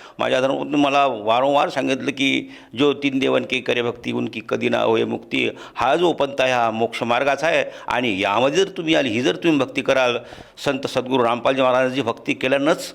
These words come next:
मोक्ष प्राप्त होईल, जन्म मरणाचं खंडन होईल, अशी ती मला नेहमी सांगायची. आणि मी जेव्हा साधना चॅनलवर गुरुजीचा सत्संग पाहायचा,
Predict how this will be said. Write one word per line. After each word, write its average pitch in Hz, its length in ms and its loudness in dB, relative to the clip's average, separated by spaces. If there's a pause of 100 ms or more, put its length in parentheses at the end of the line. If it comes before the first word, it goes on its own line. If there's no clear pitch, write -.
(180)
मोक्ष 135 260 0
प्राप्त 151 360 0
होईल, 147 140 2
जन्म 131 240 0
मरणाचं 120 440 0
खंडन 127 220 0
होईल, 123 140 -2 (200)
अशी - 240 -4
ती 175 60 0
मला 151 200 2
नेहमी 131 340 0
सांगायची. 113 540 -2 (180)
आणि 127 180 -2
मी 135 140 0
जेव्हा 120 220 2
साधना 107 340 -2
चॅनलवर 113 380 0 (680)
गुरुजीचा 117 580 0 (220)
सत्संग - 360 -2
पाहायचा, 110 400 0